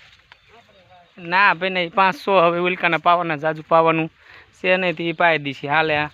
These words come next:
સોરાની સિંગુ સિમેન્ટ નાખી દે. જો મિત્રો, માણસો, માણસો તો તરત જ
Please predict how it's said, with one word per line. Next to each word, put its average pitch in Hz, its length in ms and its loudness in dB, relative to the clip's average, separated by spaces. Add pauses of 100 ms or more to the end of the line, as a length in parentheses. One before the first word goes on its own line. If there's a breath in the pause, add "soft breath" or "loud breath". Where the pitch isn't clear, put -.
(520 soft breath)
સોરાની 147 300 -4
સિંગુ 151 300 -6
સિમેન્ટ 151 280 -6
નાખી 147 220 -4
દે. 127 100 -14 (920 loud breath)
જો 175 240 -2
મિત્રો, 165 360 -4
માણસો, 170 480 -2 (880 soft breath)
માણસો 180 320 0
તો 180 100 -4
તરત 185 320 0
જ 135 100 -2